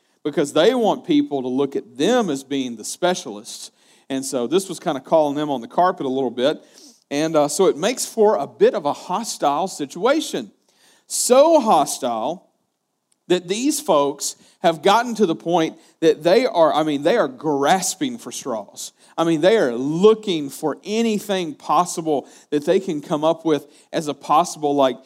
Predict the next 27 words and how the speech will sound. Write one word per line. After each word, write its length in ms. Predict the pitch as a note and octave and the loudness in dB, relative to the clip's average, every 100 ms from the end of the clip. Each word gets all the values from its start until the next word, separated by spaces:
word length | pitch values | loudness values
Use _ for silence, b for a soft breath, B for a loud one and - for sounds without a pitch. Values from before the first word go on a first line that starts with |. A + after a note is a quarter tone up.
| b b | b b
"Hey, 160 | D#3+ | 0
let's 280 | D3 E3 G3 | 4 2 2
call 320 | - F#3 D#3+ | -2 2 2
Jesus 500 | C3+ D3+ D#3+ C#3+ - | 0 -4 -4 -6 -8
this 260 | D3 E3 - | -6 -6 -6
name," 400 | C#3 A2+ A2+ A2+ | -8 -6 -8 -6
or 60 | B2 | -2
let's, 380 | D#3+ - - D3+ | -2 -2 -12 -8
you 80 | |
know, 160 | C#3+ C3 | -4 -2
let's 240 | C#3 F3+ | 0 -2
say 260 | - F3+ D3+ | -2 0 0
he 160 | D3+ D3 | -2 -4
did 260 | D3 C3+ | -4 -2
this 360 | C#3+ D3+ B2+ - | 0 0 0 -4
or 200 | C#3+ A#2+ b b | -4 -4 b b
whatever, 440 | D3+ D#3+ D#3 D#3+ D3 | 0 2 4 2 -2
and 100 | C3+ | -2
let's, 240 | E3 - | -2 -2
you 80 | D3 | -8
know, 80 | C3+ | -4
let's 240 | D#3 G3+ | -2 -2
try 320 | - F#3+ D3+ | -2 2 2
to 140 | D3+ - | 0 -6
tag 560 | - - E3+ E3 D#3+ | -10 -4 0 2 0
on 380 | D3+ E3+ E3+ C3+ | 0 2 2 0
something 580 | C3 F#3 F3 - D#3 C#3 | -4 -4 -4 -4 -6 -6